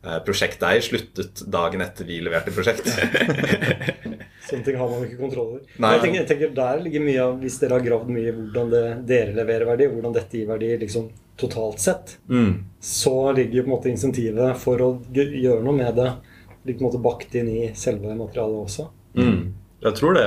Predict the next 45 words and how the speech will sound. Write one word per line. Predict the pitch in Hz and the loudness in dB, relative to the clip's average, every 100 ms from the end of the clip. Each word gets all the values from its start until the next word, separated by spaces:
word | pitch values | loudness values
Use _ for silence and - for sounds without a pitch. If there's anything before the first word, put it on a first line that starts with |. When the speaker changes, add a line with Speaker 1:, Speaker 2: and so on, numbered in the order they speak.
| 101 | 4
Speaker 3:
med, | 104 101 101 | 0 0 -2
spesielt | - 113 113 - 170 | 0 4 4 4 2
i, | |
liksom, | 139 107 | 2 2
innsiktsfasen | 104 95 92 95 - - - 95 | 2 0 -2 -8 -8 -8 -6 -8
som | 98 | -6
vi | 95 95 - | -4 -4 -2
jobbet | 101 92 90 | -2 0 0
med, | 95 107 | 0 0
hvor | 104 98 98 - - - | 2 2 2 -8 -20 -12
vi, | 104 | -8
på | 101 | -4
en | 98 | -4
måte, | 95 | 0
snakket | 117 - 98 | 0 2 0
med | 90 92 | 2 0
de, | 90 92 95 - - - _ - | 0 0 -2 -8 -20 -20 _ -2
ehm, | 98 98 95 95 92 92 98 98 95 - - | 2 4 4 2 -2 -4 -6 -8 -12 -12 -2
røde, | 104 98 98 | 2 4 4
eller | 107 104 98 | 2 2 0
det | 98 107 | 0 2
heter | 98 98 | 2 4
delegater | 98 95 87 135 | 4 4 4 4
da, | 113 98 | 4 4
de | 95 | 2
som, | 98 95 | 0 -4
på | 98 | -6
en | |
måte, | 95 92 | -6 0
tar | 101 92 | 0 0
med | |
seg | - 92 98 101 101 101 | -2 0 0 -2 -4 -4
den | 101 95 | -4 -4
sekken | 101 98 104 95 | -4 -6 -6 -2
og | |
går | 95 98 | 0 0
ut, | 113 - | 0 0
eh, | 104 95 | 4 4
og | 95 | 4
det | 95 | 2
er | |
de | 92 | 0
som | 92 95 | -4 -6
tar | 92 92 | -6 -6
kurset. | 95 113 | -6 -6